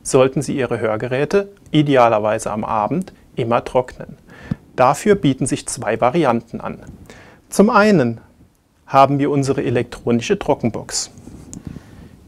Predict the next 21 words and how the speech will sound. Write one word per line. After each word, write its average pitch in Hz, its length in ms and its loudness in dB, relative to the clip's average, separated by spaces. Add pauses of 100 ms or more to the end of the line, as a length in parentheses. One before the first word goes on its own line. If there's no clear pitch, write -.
(920)
Hierzu 139 560 2 (140)
nehmen 139 340 4
Sie 131 140 -8
Ihr 113 180 -2
Hörgerät, 123 640 2 (640)
schalten 131 460 4
es - 140 -14
aus, 135 340 -8
indem 127 300 -2
Sie 120 100 -8
die 117 100 -10
Batterieklappe 120 720 -4
öffnen, 165 600 -8
komplett, - 580 -2 (480)
entnehmen 135 580 -2
die 120 80 -6
Batterie 135 540 -2 (720)
und 202 140 4
legen 185 320 4
das - 200 -4
Hörgerät 160 480 2